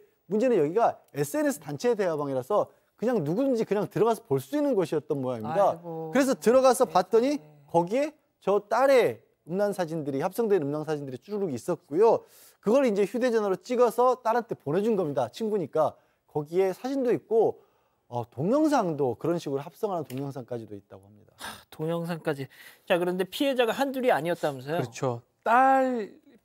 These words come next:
Speaker 4: 얘기 들어보면 딸 친구들도, 딸이 아는 사람들 사진도 발견이 됐다고 합니다. 그 뭐 문자를 했던 내용도 있긴 한데 딸이 받은 사진 중에는 자신의 친구들 합성 사진도 있다고 하고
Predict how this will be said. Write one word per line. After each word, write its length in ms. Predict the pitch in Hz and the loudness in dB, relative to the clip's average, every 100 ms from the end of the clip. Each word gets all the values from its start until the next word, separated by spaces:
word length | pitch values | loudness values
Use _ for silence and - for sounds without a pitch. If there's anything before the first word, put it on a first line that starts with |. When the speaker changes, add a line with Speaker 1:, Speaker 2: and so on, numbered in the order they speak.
| - | -6
Speaker 4:
얘기 340 | 190 180 190 | -2 -2 -2
들어보면 520 | 175 175 135 135 160 139 | -2 -2 -2 -4 -6 -2
딸 220 | 226 269 | -2 -2
친구들도, 760 | - - 392 359 311 233 196 - | -6 -6 -4 -2 -2 -4 -4 -2
딸이 280 | 247 285 285 | 0 4 6
아는 300 | 262 339 339 | 6 4 4
사람들 420 | 277 233 220 220 | 4 4 2 -2
사진도 560 | - 185 214 202 208 | -2 -4 -4 0 0
발견이 400 | 202 147 147 160 | 2 -2 0 0
됐다고 460 | 135 127 127 120 120 | -2 -4 -6 -4 -8
합니다. 640 | 120 - 190 156 117 135 175 _ _ _ | -8 -6 -6 -6 -4 -4 -6 _ _ _
그 560 | - 190 214 220 202 156 - | -4 0 2 2 2 0 -4
뭐 120 | 160 | -4
문자를 800 | 160 220 214 175 143 127 123 127 - 131 123 _ _ _ - | -2 0 2 4 2 0 -4 -8 -12 -16 -16 _ _ _ -14
했던 240 | 175 175 | -6 -2
내용도 300 | 147 156 151 | 0 -2 -4
있긴 240 | 120 180 | -6 -6
한데 460 | 147 165 143 175 107 - _ _ _ | -4 -2 2 0 0 -8 _ _ _
딸이 240 | - 254 254 | 2 2 4
받은 320 | 202 247 269 | 4 4 2
사진 300 | 226 214 220 | 0 -2 -2
중에는 600 | 226 226 220 233 254 254 _ _ | -2 -2 0 0 0 -2 _ _
자신의 540 | - 160 165 214 202 196 | -2 -2 0 -2 0 -2
친구들 680 | - 277 247 214 226 233 226 _ | -4 -2 -2 0 2 0 -2 _
합성 380 | - - 240 | -8 -4 -4
사진도 420 | 214 180 165 151 156 | -2 -4 -4 -6 -6
있다고 300 | 180 160 135 | -4 -4 -4
하고 360 | 135 170 147 | -4 -2 -2